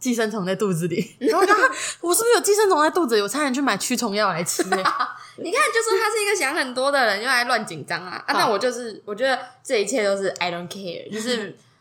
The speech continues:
Speaker 2: 不是我真正在意的事情，我就觉得还好。
Speaker 1: <laughs> 所以你不在意你有没有可能得大肠癌之类的？
Speaker 2: 啊，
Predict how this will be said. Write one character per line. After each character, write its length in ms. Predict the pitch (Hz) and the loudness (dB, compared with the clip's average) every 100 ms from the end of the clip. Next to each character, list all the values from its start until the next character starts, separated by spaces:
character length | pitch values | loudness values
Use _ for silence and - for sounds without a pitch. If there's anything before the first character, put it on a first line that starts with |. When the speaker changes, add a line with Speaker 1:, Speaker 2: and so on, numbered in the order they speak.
| _ _ - | _ _ -2
Speaker 2:
不 80 | 285 | 2
是 120 | 440 | 2
我 120 | - | 2
真 140 | 226 | -2
正 140 | 233 220 | -4 0
在 180 | 202 196 | 2 2
意 80 | |
的 100 | 180 | 0
事 140 | 175 196 | -2 -2
情， 160 | - | 0
我 60 | 381 | 2
就 60 | 480 | 6
觉 160 | 466 | 6
得 80 | 494 - | 4 0
还 160 | - | -2
好。 60 | - | 4
Speaker 1:
<laughs> 0 | |
所 80 | 427 | 4
以 60 | |
你 80 | 269 | 4
不 100 | 254 | 2
在 180 | 285 311 | 4 4
意 80 | 277 | 2
你 80 | 240 | 0
有 100 | 233 | 0
没 80 | 240 | 0
有 80 | |
可 60 | 233 233 | 0 -2
能 100 | 202 | 0
得 140 | 208 | 0
大 180 | 254 247 | 0 -2
肠 160 | 247 190 | -4 -4
癌 200 | 180 185 | -4 -6
之 180 | 165 185 | -10 -8
类 160 | 196 | -6
的？ 140 | - - | -6 -8
Speaker 2:
啊， 280 | - - | -8 -2